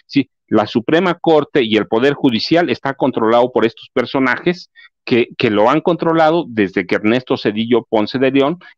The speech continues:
hizo todas las reformas para, para, para, para, para prostituirlo. Ya estaba prostituido, lo renovó y lo prostituyeron de nueva cuenta,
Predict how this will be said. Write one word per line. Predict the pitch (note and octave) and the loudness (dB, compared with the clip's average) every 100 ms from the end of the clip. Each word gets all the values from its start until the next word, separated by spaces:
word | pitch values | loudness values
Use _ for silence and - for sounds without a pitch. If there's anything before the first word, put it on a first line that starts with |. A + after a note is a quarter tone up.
| - | -6
hizo | A2 - A#2 | -4 -2 -2
todas | - B2+ C3+ | 0 2 4
las | C#3 | 2
reformas | C#3 C3 C#3+ D#3 - | 0 -2 0 0 0
para, | C3 A2 | 0 0
para, | - B2+ A#2+ A#2+ | 0 2 2 2
para, | B2+ B2 | 2 2
para, | A#2 C3 A#2+ - - - _ - | 2 2 2 0 -10 -20 _ -2
para | C#3 D3 C#3+ | 2 2 4
prostituirlo. | E3+ F3 F#3 - F3 G#3+ D4 A#3 G3 C3+ | 2 2 2 4 6 6 4 4 4 4
Ya | F3+ | 2
estaba | G#3 A#3 G#3+ | 4 4 4
prostituido, | G3 E3+ E3 - F3 F#3+ F#3+ A3 C#3+ | 2 2 2 4 4 6 4 2 4
lo | C#3 | 2
renovó | C3 C3+ C3+ E3 - | 4 4 4 2 2
y | C#3 | 2
lo | C3 | 2
prostituyeron | B2 A2+ A#2+ B2 A2+ C3+ C#3 | 0 -4 -4 -2 2 2 2
de | A#2+ | 0
nueva | A2+ B2+ C3+ | 0 0 0
cuenta, | F#3+ F3+ C#3 | 0 0 -2